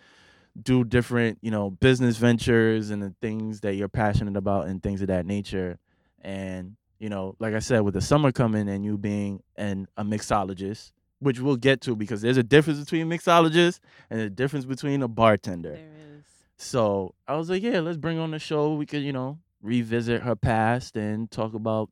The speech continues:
Speaker 1: alcohol and all that good shit." Look at you, fucking excited, little
Speaker 2: <laughs>
Speaker 1: alcoholic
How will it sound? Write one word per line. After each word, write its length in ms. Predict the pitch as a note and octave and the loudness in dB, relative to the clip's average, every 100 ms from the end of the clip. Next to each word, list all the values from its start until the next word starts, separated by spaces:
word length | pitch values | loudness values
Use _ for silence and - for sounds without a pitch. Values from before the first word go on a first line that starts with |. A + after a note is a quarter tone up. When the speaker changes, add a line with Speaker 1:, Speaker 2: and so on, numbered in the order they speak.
| _ G2+ | _ -2
Speaker 1:
alcohol 720 | G#2+ - A2 A2 A2 A#2 A#2 | -2 -4 -4 0 0 0 -2
and 220 | G#2+ G#2+ - | -4 -8 -6
all 120 | G#2+ | -2
that 180 | A#2 A#2 | -2 -2
good 200 | B2+ B2 | -4 -4
shit." 200 | - E2 | -8 -10
Look 120 | A2+ | -10
at 100 | G#2+ | -10
you, 140 | E2+ D#2+ | -12 -16
fucking 320 | - F2 C#2+ | -14 -14 -16
excited, 560 | C2+ - C#2 - - - | -18 -16 -14 -14 -14 -12
little 200 | - G#3+ | -14 -12
Speaker 2:
<laughs> 100 | F2 | -14
Speaker 1:
alcoholic 540 | - - F3 D#2+ | -14 -16 -18 -16